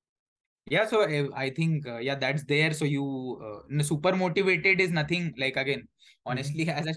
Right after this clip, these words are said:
Speaker 1: told you, right? So
Speaker 2: Mm-hmm.
Speaker 1: in, in ten, uh, like, you have one, uh, one good news in the day, and you, you have one, nine bad news, right? So you
Speaker 2: Mm-hmm.
Speaker 1: already are, like, let's say, uh,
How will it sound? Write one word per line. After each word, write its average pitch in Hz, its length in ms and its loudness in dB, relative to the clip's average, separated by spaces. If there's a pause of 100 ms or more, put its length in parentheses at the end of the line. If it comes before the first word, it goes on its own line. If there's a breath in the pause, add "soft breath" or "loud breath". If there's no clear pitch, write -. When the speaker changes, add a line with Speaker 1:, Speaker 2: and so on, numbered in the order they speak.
Speaker 1:
told 151 220 0
you, 151 100 0
right? 139 240 -2
So 180 200 -8 (120)
Speaker 2:
Mm-hmm. 123 100 -8 (100)
Speaker 1:
in, 143 260 -2 (160)
in 147 300 -4
ten, 151 480 0 (240)
uh, 117 420 -6 (840)
like, 135 200 -2
you 143 140 2
have 160 180 4
one, 156 360 2 (320)
uh, 123 260 -6 (100)
one 147 400 2
good 156 180 4
news 165 260 2
in 160 160 2
the 156 340 2
day, 156 140 2
and 165 120 0
you, 143 300 -4
you 143 100 -6
have 143 140 -2
one, 143 300 -2 (280 loud breath)
nine 135 280 0
bad 123 260 0
news, 127 240 -8
right? 131 200 -4
So 185 100 -4
you 175 140 2
Speaker 2:
Mm-hmm. 135 180 2
Speaker 1:
already 147 280 0
are, 151 300 2
like, 147 220 -2
let's 139 220 -6
say, 143 220 -2 (340 soft breath)
uh, 104 160 -10